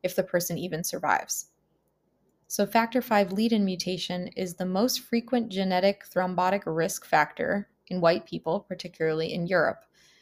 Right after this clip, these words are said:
It consists of a single point mutation in the factor five gene, guanine to adenine in position sixteen ninety-one, leading to a resistance to activated protein C and thus to an increased thrombotic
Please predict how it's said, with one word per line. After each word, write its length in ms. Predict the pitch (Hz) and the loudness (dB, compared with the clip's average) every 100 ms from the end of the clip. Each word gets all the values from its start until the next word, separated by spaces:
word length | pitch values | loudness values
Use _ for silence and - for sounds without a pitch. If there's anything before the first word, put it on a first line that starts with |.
| _ - | _ -8
It 120 | 190 | -6
consists 440 | 190 185 185 180 - | -2 -2 0 -2 0
of 120 | 170 | -2
a 80 | 165 | -2
single 380 | - 202 196 | -2 0 0
point 300 | 190 - 175 | -2 -4 -4
mutation 640 | 196 180 - 196 - 247 240 | -2 -4 -4 -4 0 2 2
in 240 | 240 180 | 0 -4
the 80 | 180 | -6
factor 340 | - 175 - | -2 -2 -2
five 300 | 165 160 156 | -2 2 0
gene, 520 | 165 180 190 214 226 220 - | -2 -4 0 0 0 -4 -2
guanine 460 | 160 160 165 165 | 0 0 -2 -4
to 60 | - | -4
adenine 580 | - 180 180 196 190 185 | 0 0 0 0 0 -2
in 140 | 175 | -6
position 540 | 170 175 175 - 165 | -6 -6 -4 -4 -4
sixteen 420 | 160 - - - 165 | -4 -8 -10 -6 -4
ninety-one, 640 | 160 160 185 220 233 226 - - - _ _ | -4 -4 -2 2 2 2 -4 -20 -20 _ _
leading 260 | 226 254 247 | 2 6 6
to 160 | 240 202 | 4 0
a 100 | 175 | 2
resistance 720 | 170 208 226 - 214 214 - | 0 0 -2 0 0 0 -4
to 140 | 180 | -2
activated 720 | 165 175 175 180 175 185 180 180 | 2 2 0 -4 -2 -2 -4 -2
protein 460 | 170 165 - 156 | 0 0 -2 -6
C 480 | 170 - 208 214 214 - _ _ | -4 -2 0 -2 -4 -10 _ _
and 220 | - 180 175 | -2 0 4
thus 320 | 175 175 - | 2 2 -4
to 140 | - | -2
an 140 | 202 - | -2 -2
increased 720 | 175 170 170 170 160 - - | -2 -2 -4 -4 -4 -4 -2
thrombotic 500 | 170 165 156 156 165 | 0 0 2 2 0